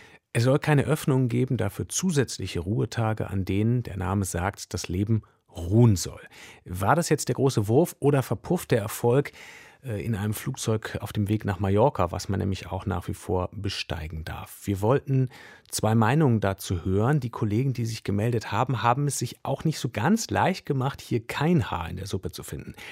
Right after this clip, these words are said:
Henry Bernhard macht den Anfang, unser Korrespondent in Thüringen. Der hat versucht, ein bisschen was Positives zu entdecken.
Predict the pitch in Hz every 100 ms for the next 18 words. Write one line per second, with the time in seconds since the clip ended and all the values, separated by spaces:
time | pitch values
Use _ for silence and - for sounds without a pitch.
0 | - 123 160 131 127 107 - - 98 -
1 | - - - - 90 117 - 101 120 117
2 | - 104 - 95 101 104 - 95 - 113
3 | 101 95 92 - - 104 143 110 - 98
4 | 92 - 92 87 - 110 98 82 87 87
5 | - _ - _ _ - 98 - 78 -